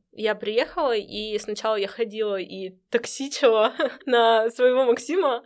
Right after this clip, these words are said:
а потом мне Макс говорит: «А чё тебе мешает написать организатору? Вот она же здесь, типа, подойди или напиши». Подойти у меня к ней так и не получилось, и я просто структурно, без, типа, «Что вы сделали?», без этого всего, я написала ей то, что я увидела.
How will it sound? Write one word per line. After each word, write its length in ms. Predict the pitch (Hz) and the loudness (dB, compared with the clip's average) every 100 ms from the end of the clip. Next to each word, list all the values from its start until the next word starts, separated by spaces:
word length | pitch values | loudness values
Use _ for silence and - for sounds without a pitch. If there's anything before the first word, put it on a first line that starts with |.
| - | -4
а 260 | 208 208 | 0 0
потом 540 | 208 226 226 269 285 240 | 0 2 4 4 4 -2
мне 240 | 214 202 202 | -2 -2 -4
Макс 280 | 208 202 202 | -4 -4 -4
говорит: 260 | 202 202 - | -10 -10 -10
«А 80 | - | -8
чё 80 | |
тебе 220 | 311 285 214 | -8 -8 -8
мешает 380 | 202 247 214 | -4 -4 -6
написать 480 | 196 190 - 190 190 _ | -10 -10 -8 -8 -10 _
организатору? 800 | 196 196 196 202 196 190 175 170 | -8 -8 -10 -6 -6 -8 -12 -8
Вот 180 | 247 | -8
она 140 | 202 185 | -8 -12
же 140 | 180 | -14
здесь, 260 | 180 240 254 | -12 -12 -12
типа, 260 | 196 - | -18 -20
подойди 500 | 175 185 185 185 277 | -14 -10 -10 -10 -10
или 100 | 254 196 | -8 -8
напиши». 480 | 185 196 - 277 339 | -10 -10 -10 -10 -8
Подойти 340 | - 220 247 269 | 0 0 2 0
у 60 | |
меня 140 | 240 214 | 0 -2
к 60 | |
ней 100 | 214 | -2
так 160 | 220 226 | -2 -4
и 40 | |
не 80 | 208 | -6
получилось, 600 | 208 208 - 403 349 - | -4 -4 -4 -4 -6 -8
и 140 | 359 254 | -10 -2
я 160 | 247 | -2
просто 340 | - 208 - - | -2 -6 -6 -10
структурно, 760 | - 220 190 240 294 320 247 | -8 -8 -6 -6 -4 -2 -2
без, 300 | 196 208 202 | 0 -4 -4
типа, 260 | - 208 208 | -10 -14 -10
«Что 340 | - 311 330 | -10 -4 -4
вы 140 | 294 285 | -4 -8
сделали?», 500 | 208 285 302 269 226 | -8 -6 -2 -2 -2
без 160 | 220 | -4
этого 240 | 247 226 190 | -4 -4 -10
всего, 460 | - 196 247 427 - | -12 -6 -6 -6 -4
я 300 | 202 262 311 | -2 0 0
написала 480 | 208 202 - 269 247 | -4 -6 -4 0 0
ей 240 | 208 208 | -2 -8
то, 160 | 196 220 | -8 -10
что 180 | - | -8
я 200 | 202 202 | -8 -6
увидела. 680 | 196 208 202 190 175 160 - | -6 -10 -10 -8 -8 -8 -12